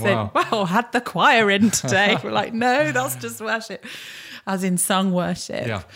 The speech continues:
Speaker 2: Um, but I guess certainly in a breakthrough moment like that, declaration of God's praise and presence, his goodness, um,
Speaker 1: Mm.
Speaker 2: his authority,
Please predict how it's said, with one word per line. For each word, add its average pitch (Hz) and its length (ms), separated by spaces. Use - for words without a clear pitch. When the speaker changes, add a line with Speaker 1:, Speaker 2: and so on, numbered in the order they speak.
Speaker 2:
Um, 185 420
but 208 300
I 202 120
guess - 640
certainly 233 520
in 214 80
a 196 60
breakthrough 196 500
moment 185 320
like 185 220
that, 180 280
declaration 190 760
of 170 180
God's 175 240
praise 202 500
and 170 120
presence, 185 480
his 170 200
goodness, - 880
um, 175 420
Speaker 1:
Mm. 98 200
Speaker 2:
his - 180
authority, 185 1120